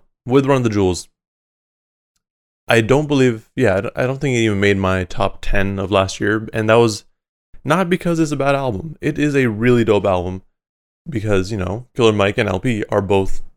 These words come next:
really dope rappers, and L P is an amazing producer. I think for me, it's just generally not the music that I listen to, like, on an extended basis.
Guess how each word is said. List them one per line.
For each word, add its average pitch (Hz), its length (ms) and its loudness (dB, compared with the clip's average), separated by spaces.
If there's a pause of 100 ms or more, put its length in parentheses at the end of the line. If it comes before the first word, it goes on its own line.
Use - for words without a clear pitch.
(260)
really 110 300 2
dope 92 340 -2
rappers, 104 440 0
and 110 120 -4
L 104 140 2
P - 180 2
is 90 200 2
an 95 420 -6
amazing 101 480 -2
producer. - 500 -4 (1300)
I 120 100 2
think 120 220 0
for 120 120 -2
me, 107 220 0
it's 95 140 0
just - 380 -6 (520)
generally 127 420 0
not 98 160 0
the 95 80 -6
music 98 300 0
that - 120 -4
I 98 200 2
listen 95 400 -4
to, 107 340 -6
like, 98 220 -8 (220)
on 95 360 -2
an 101 560 -8
extended 110 640 -4
basis. 135 500 -4